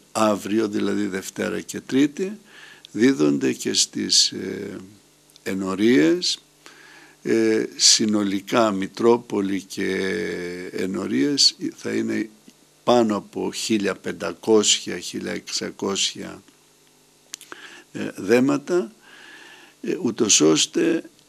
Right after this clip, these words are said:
η Εκκλησία να βρεθεί συμπαραστάτης, ε, του λαού και μάλιστα σε μια περίοδο η οποία είναι, ε, κρίσιμη.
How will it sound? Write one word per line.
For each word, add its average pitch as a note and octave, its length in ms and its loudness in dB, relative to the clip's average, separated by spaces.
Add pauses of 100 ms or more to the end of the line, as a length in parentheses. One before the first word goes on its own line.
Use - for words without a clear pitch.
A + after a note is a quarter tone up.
(100)
η A2 460 2
Εκκλησία - 840 0 (100)
να A2+ 200 -2
βρεθεί F#2+ 540 -2
συμπαραστάτης, G#2 1500 0 (560)
ε, G#2 760 -6 (240)
του A2 140 0
λαού A#2+ 580 2 (360)
και - 140 -2
μάλιστα C3 720 0
σε - 260 2
μια A2 680 -2 (320)
περίοδο C3+ 840 0 (460)
η A#2 140 0
οποία A2+ 640 0 (120)
είναι, A2 480 0 (1200)
ε, G3 260 -10 (400)
κρίσιμη. G#2+ 840 2